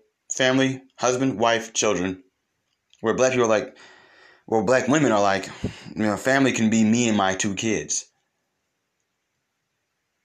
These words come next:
It's sad. You know, it's sad that black women at one point in America were getting left and stranded whether the black man was dying or going to jail or he was just actually just leaving.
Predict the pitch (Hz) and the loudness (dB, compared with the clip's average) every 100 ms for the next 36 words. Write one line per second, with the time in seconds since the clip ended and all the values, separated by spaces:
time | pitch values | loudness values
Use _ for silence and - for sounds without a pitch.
0 | _ _ _ _ _ _ _ _ _ _ | _ _ _ _ _ _ _ _ _ _
1 | _ _ _ _ _ _ _ _ _ _ | _ _ _ _ _ _ _ _ _ _
2 | _ _ _ _ _ _ _ - 254 - | _ _ _ _ _ _ _ -2 0 2
3 | 247 240 156 107 - 156 180 170 165 - | 2 4 2 0 -2 0 4 4 2 2
4 | 151 160 156 - - - - - 127 123 | 4 6 4 -2 -14 -20 -20 -4 2 2
5 | 98 123 156 151 139 131 120 98 123 127 | 2 2 2 0 0 2 0 0 0 0
6 | 123 110 104 101 104 104 98 92 87 95 | -2 0 0 0 2 0 0 -2 0 -2
7 | 92 113 110 95 98 110 90 - - _ | 0 0 -2 -2 0 0 -2 -8 -20 _
8 | _ _ _ _ _ _ _ _ _ - | _ _ _ _ _ _ _ _ _ -4
9 | 95 - - 120 120 101 85 80 - _ | -4 -4 -2 0 0 0 -4 -6 -12 _
10 | _ _ _ _ _ _ - - 110 101 | _ _ _ _ _ _ -10 0 2 2
11 | 95 87 113 107 104 95 82 107 110 110 | 0 0 0 0 -2 -2 -2 0 0 0
12 | 98 107 104 85 101 107 98 101 113 101 | 0 0 -2 -2 0 2 0 0 -2 0
13 | 95 82 95 101 - 95 92 92 92 95 | -2 -2 -2 -2 -2 -4 -2 -4 -4 -4
14 | 101 85 80 | -2 -4 -12